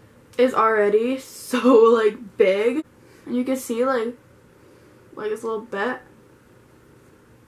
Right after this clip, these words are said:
Little update, bye. Okay guys, it's only been, like, five minutes. And this thing is already really crazy.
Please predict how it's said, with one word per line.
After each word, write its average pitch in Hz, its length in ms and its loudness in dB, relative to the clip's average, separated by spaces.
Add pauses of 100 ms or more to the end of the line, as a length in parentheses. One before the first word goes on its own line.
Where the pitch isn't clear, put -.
(560)
Little 311 180 -4
update, 311 360 -4
bye. 349 500 0 (760)
Okay - 300 -4
guys, 285 240 0
it's 285 60 -6
only 285 240 4
been, 302 260 4
like, 311 260 2
five 247 680 -6
minutes. 277 720 -2 (1000)
And 254 180 0
this 254 160 0
thing 247 300 2
is 247 120 -2
already 233 300 0
really 226 300 -2
crazy. - 540 -8